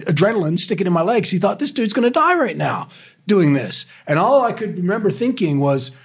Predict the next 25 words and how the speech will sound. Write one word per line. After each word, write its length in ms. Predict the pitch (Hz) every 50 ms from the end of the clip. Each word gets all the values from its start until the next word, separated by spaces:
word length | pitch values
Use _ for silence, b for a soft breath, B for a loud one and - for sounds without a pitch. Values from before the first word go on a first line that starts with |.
| B B B B B
"Don't 240 | 180 175 185 180 180
give 100 | 190 180
me 80 | 180
any 120 | 170 165 165
more 120 | 160 156
drugs. 460 | 147 139 147 139 113 - - - - - _ _ _ _ _ _ _
Just 280 | - 170 156 - - -
let 180 | 185 160 156 -
this, 280 | 170 143 - - - - -
let 180 | 143 151 165
it 100 | 175 -
run 160 | - 156 151 151
its 180 | 151 151 -
course." 420 | - - 151 131 107 - - - - _ _ _ _ _ _ _ _ _ _ _ _ _ _ _ -
I 40 | 120
mean, 140 | 113 117 117
if 160 | 107 101 117
you 100 | 117 107
tune 220 | 110 - 147 131 117
in, 100 | 107 107
you'll 100 | 104 110
see 120 | 127 127
what 100 | 107 98
happens. 300 | 107 104 101 92 92 -
But 160 | - 107 -